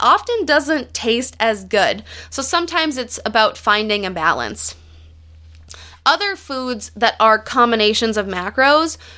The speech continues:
beans and lentils. So beans and lentils fall under the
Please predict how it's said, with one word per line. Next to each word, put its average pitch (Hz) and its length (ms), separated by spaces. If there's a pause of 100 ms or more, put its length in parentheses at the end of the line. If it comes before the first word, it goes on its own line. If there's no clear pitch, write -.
(200)
beans 277 340
and 269 140
lentils. 214 680 (320)
So 240 220
beans 277 340
and 277 160
lentils 247 580
fall 226 360
under 226 340
the 196 400